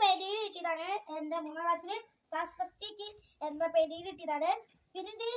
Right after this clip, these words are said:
യുവജനോത്സവത്തിന് കിട്ടിയ ഇതാണ് എനിക്ക്, എന്താ പറയാ, സർട്ടിഫിക്കറ്റ് ആണ്. പിന്നെ ഇതൊക്കെ രണ്ടിന് കിട്ടിയ, എന്താ, സർട്ടിഫിക്കറ്റുകളാണ്. അപ്പൊ ഗായ്സ്, ഇന്നത്തെ ദിവസം നിങ്ങൾക്ക് എല്ലാവർക്കും ആശംസ ആകട്ടെ. അപ്പൊ ഞങ്ങൾ ഇന്ന് സ്കൂളിലേക്ക് പോവാണ്. മതി പോ.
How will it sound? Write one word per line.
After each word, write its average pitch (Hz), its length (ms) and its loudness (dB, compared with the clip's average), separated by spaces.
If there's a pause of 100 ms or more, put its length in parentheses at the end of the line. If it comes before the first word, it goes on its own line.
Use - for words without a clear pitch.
(440)
യുവജനോത്സവത്തിന് 392 960 4
കിട്ടിയ 349 200 0 (140)
ഇതാണ് 311 220 0
എനിക്ക്, 294 240 -4 (280)
എന്താ 311 180 2 (100)
പറയാ, 311 320 2 (320)
സർട്ടിഫിക്കറ്റ് 311 400 2
ആണ്. 311 260 4 (360)
പിന്നെ 320 300 -2
ഇതൊക്കെ 392 380 0 (320)
രണ്ടിന് 359 420 2
കിട്ടിയ, 403 280 6 (120)
എന്താ, 302 240 0
സർട്ടിഫിക്കറ്റുകളാണ്. 294 760 -2 (1800)
അപ്പൊ 381 160 4
ഗായ്സ്, 440 380 6
ഇന്നത്തെ 381 300 -4
ദിവസം 440 300 -4
നിങ്ങൾക്ക് 403 300 2
എല്ലാവർക്കും 381 360 4
ആശംസ 359 320 2
ആകട്ടെ. 359 560 2 (140)
അപ്പൊ 294 180 2
ഞങ്ങൾ 359 240 4
ഇന്ന് 381 180 -2
സ്കൂളിലേക്ക് 330 380 -6
പോവാണ്. 359 360 0 (340)
മതി 427 180 2
പോ. 415 160 2